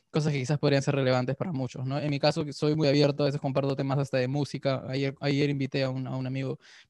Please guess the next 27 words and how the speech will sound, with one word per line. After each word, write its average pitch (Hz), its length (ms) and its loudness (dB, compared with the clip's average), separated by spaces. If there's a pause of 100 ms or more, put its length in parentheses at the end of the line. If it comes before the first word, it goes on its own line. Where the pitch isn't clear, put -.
(140)
que 135 100 -2
es 131 100 -4
músico 139 440 0
también, 139 320 -2
por 139 120 -4
el 127 80 -2
tema 139 220 -4
de 139 80 -2
que 135 140 -6
quizás 131 240 -16
quiero 135 240 -8
también 127 560 -8 (600)
exponer 143 480 -6
esta, 127 520 -8 (500)
esta - 160 -4
idea 208 140 2
de 208 60 0
que 175 60 -4
cada 170 120 -2
uno 175 160 -2
puede 180 140 2
perseguir 151 300 -4
sus 156 120 -10
sueños 151 320 -4
a, 131 200 -2
a 143 60 -14
su, - 100 -18